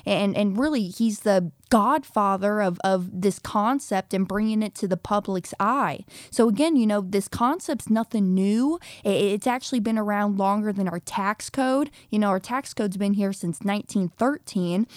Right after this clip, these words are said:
So i-, it's just a strategy that the super wealthy and elite use to leave a legacy to their families and, and the financial literacy to their, to their heirs and to their family empire.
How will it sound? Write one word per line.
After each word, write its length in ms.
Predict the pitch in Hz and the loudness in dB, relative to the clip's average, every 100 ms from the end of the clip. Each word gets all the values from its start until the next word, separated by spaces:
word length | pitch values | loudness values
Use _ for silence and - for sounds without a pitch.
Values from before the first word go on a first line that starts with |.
| - - | -20 -16
So 240 | - 208 202 | -2 2 2
i-, 60 | |
it's 260 | 170 - 202 | 2 -2 -4
just 220 | 277 - | -6 -2
a 100 | 240 | -4
strategy 1000 | - - - 214 220 254 277 208 196 196 | -4 -8 -2 -2 0 -2 -4 -4 -4 -4
that 220 | 185 190 | -4 -4
the 100 | - | -2
super 560 | 180 - 240 233 - 233 | -4 -2 -2 -2 0 0
wealthy 600 | 202 196 202 208 226 208 | 0 0 -2 -2 -4 -2
and 120 | 196 | 0
elite 420 | 170 175 196 214 - | -2 -2 -2 -2 -6
use 600 | 175 170 262 240 190 196 - - | -6 2 2 2 0 -4 -10 -12
to 220 | - 208 | 0 0
leave 340 | 202 196 220 240 | 2 2 2 2
a 60 | |
legacy 640 | 226 220 214 214 - 214 214 | 0 0 0 -4 -4 -2 -2
to 160 | - | -4
their 140 | 185 180 | -4 -4
families 800 | - 214 208 214 208 214 220 202 | -2 -2 0 0 0 -2 -2 -2
and, 200 | 185 - - - | -2 -4 -10 -2
and 220 | 190 196 | 2 4
the 180 | 185 175 | 4 2
financial 800 | - 208 214 233 247 - 202 190 | 2 4 4 2 0 0 -2 0
literacy 760 | 202 277 254 202 - 202 185 | 0 0 -2 -2 -4 -4 -2
to 460 | 185 - 196 190 170 | -4 -2 0 2 0
their, 360 | 185 185 190 185 196 180 - 180 175 208 - 202 196 | 0 2 2 0 -4 -6 -6 -6 -6 -6 -2 -2 -2
to 120 | - 196 | -2 -2
their 220 | 180 190 | 0 0
heirs 400 | 220 208 214 214 | -2 -2 -2 -2
and 140 | 202 196 | -4 -4
to 80 | |
their 160 | 202 196 | -2 -4
family 540 | - 196 202 190 185 | -2 -2 0 0 0
empire. 680 | 190 302 - 180 160 143 185 | -2 -2 -4 -4 -2 -4 -6